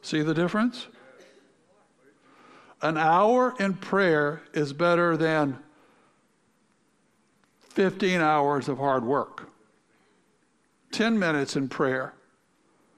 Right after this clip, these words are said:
is better than no prayer. Here's something else about intercessors. They learn to be very sensitive to the voice of the Lord.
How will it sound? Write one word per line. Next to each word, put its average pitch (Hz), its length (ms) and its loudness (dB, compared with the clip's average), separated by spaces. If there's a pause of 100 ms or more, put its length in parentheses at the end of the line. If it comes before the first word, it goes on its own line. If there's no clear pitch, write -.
(320)
is 151 160 -2
better 151 280 2
than 156 160 0
no 226 200 4
prayer. 123 360 -6 (1400)
Here's 165 260 -2
something 180 360 0
else 185 280 0
about 151 240 -2
intercessors. 156 840 -4 (1300)
They 208 220 4
learn 220 440 2
to 240 80 2
be 202 140 2
very 180 460 2
sensitive 202 760 -2
to 175 140 0
the 156 120 0
voice 165 520 0
of 143 140 -8
the 143 100 -4
Lord. 127 320 -6